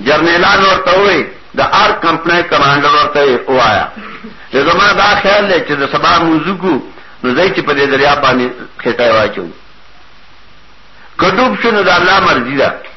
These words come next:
او که پورې شو، نو جهاد به وکړو. خلک وی ډېره ښه ده. وی هر کمپنۍ کمانډر خپله کمپنۍ تیاره کړي. او حضرت سعد رضی الله تعالی عنہ مخکې اس ودرو،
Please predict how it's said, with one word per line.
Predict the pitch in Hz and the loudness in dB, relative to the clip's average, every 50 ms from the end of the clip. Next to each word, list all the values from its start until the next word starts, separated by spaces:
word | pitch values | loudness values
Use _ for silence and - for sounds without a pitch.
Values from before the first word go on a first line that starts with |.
| - - - - - - - - - - - - | -20 -20 -20 -20 -20 -20 -20 -20 -20 -18 -4 -2
او | - - | -2 0
که | - 190 180 - - | 0 0 -2 0 0
پورې | 233 254 - 220 170 | 0 2 2 2 0
شو، | 175 185 | 0 -2
نو | 170 | -2
جهاد | 156 139 147 143 - 156 156 139 139 | 0 0 0 2 2 2 0 0 -2
به | 127 | -2
وکړو. | 120 107 - - 104 95 82 80 - - - - - - - - - - - - - - - - - - - - - - - - 147 | -2 -4 -6 -10 -10 -10 -10 -12 -16 -20 -20 -20 -20 -20 -20 -20 -20 -20 -20 -20 -20 -20 -20 -20 -20 -20 -20 -20 -20 -20 -10 -4 -2
خلک | 160 175 175 170 - 165 | 0 0 0 -2 -2 0
وی | 165 165 170 165 160 156 - - | 0 2 2 2 0 -2 -2 -2
ډېره | 131 165 170 156 139 - | 0 0 2 2 0 0
ښه | 131 123 - | 0 0 0
ده. | 107 - - - - - - | 0 0 -2 -6 -12 -10 -4
وی | - 135 | 0 2
هر | 147 - 277 240 226 | 2 4 4 2 2
کمپنۍ | - - 196 185 185 - 196 196 | 0 0 -2 -2 -2 -2 -2 -2
کمانډر | 185 185 170 170 170 170 165 160 175 185 180 - - - - - - | -2 0 0 2 2 2 2 2 2 0 0 -2 -4 -8 -14 -14 -14
خپله | - - - 170 180 170 | -8 -4 0 0 0 0
کمپنۍ | - - 156 147 - - 160 156 143 131 104 | 0 0 -2 -2 -2 0 0 0 0 -2 -2
تیاره | 127 123 123 120 117 113 110 | 0 0 2 2 2 0 -2
کړي. | 107 - 90 82 80 - - - - - - - - - - - - - - - - - - - - - - - - | -4 -8 -14 -16 -16 -18 -20 -20 -20 -20 -20 -20 -20 -20 -20 -20 -20 -20 -20 -20 -20 -20 -20 -20 -20 -20 -12 -4 -2
او | 127 127 123 | 0 2 2
حضرت | 123 127 123 123 127 127 127 123 - | 2 2 2 0 -2 -2 -4 -4 -2
سعد | - 147 160 165 156 - 143 | 0 2 2 2 0 0 -2
رضی | 139 139 135 139 143 | -2 -2 0 0 0
الله | 147 147 147 143 139 135 | 0 2 2 2 0 0
تعالی | - 131 127 127 123 | 0 0 0 0 0
عنہ | 110 107 104 101 101 127 123 95 - - - - - - - - - - - - - - - - - - - - - - - - - - | 0 0 0 0 0 0 0 0 -2 -6 -12 -20 -20 -20 -20 -20 -20 -20 -20 -20 -20 -20 -20 -20 -20 -20 -20 -20 -20 -20 -20 -20 -12 -6
مخکې | 127 156 190 202 - - 190 180 - 175 | -2 0 0 0 0 0 -2 -2 0 0
اس | 170 165 - | 0 0 0
ودرو، | 151 123 110 107 98 87 | -2 -2 0 -2 -2 -2